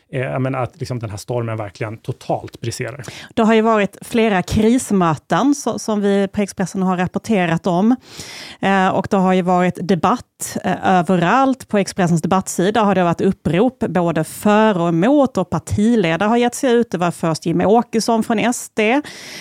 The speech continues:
Speaker 2: eh, som skrev, eh, om vi vill ha biologiska män i kvinnornas omklädningsrum. Eh, har varit flitigt citerat, eh, sedan dess. Eh, och Ulf Kristersson skrev också här alldeles nyligen med ett, med ett antal M-toppar. Och där hade han
Speaker 1: Mm.
Speaker 2: modererat sig lite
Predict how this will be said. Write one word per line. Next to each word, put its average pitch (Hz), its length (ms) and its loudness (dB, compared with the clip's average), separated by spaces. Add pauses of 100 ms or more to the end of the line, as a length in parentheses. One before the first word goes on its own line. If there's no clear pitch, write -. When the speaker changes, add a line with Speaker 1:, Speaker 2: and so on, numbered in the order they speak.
(120)
Speaker 2:
eh, 180 380 2
som 185 260 0
skrev, 180 420 0
eh, 170 260 2
om 175 140 2
vi 175 120 4
vill 170 180 2
ha 170 180 2
biologiska 185 760 2
män 170 380 2
i 196 100 -4
kvinnornas 175 600 0
omklädningsrum. 175 1040 2 (580)
Eh, 180 220 0
har 175 120 0
varit 160 180 -4
flitigt - 360 -2
citerat, 175 600 -2
eh, - 100 -4
sedan 202 220 -2
dess. 208 380 -2 (520)
Eh, 190 260 2
och - 420 -2
Ulf 220 180 2
Kristersson 254 580 2
skrev 240 260 0
också 247 220 -2
här 226 280 2
alldeles 220 420 0
nyligen 214 580 2
med 196 120 2
ett, - 160 -6
med 202 140 0
ett 190 100 -4
antal 214 560 0
M-toppar. - 720 0
Och 214 100 2
där 262 60 2
hade 294 140 4
han 339 160 6
Speaker 1:
Mm. 294 60 8
Speaker 2:
modererat 285 440 4
sig 196 120 -2
lite - 440 -2